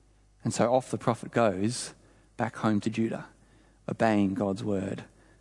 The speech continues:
unlike Jeroboam. And that's kind of the end of this episode, this part of the story. Because then from verse eleven on, we get this really, really strange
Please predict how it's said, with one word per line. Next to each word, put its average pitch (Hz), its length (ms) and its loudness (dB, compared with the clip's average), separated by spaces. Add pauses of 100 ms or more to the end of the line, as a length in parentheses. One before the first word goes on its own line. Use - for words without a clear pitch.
(160)
unlike 120 600 4 (200)
Jeroboam. 98 560 0 (1700)
And 180 140 6
that's 285 180 4
kind 240 480 4
of 131 420 2
the 143 160 6
end 147 320 6
of 127 260 2
this 131 260 4 (100)
episode, - 680 -2
this 127 140 4
part 117 460 2
of 107 160 -6
the - 60 -12
story. 120 480 2 (440)
Because 170 260 6
then 294 180 6
from 214 180 4
verse 170 380 6
eleven 156 420 6
on, 117 180 6
we 135 100 8
get 240 200 4
this 208 240 2
really, 156 480 6
really 127 460 4
strange 107 760 -2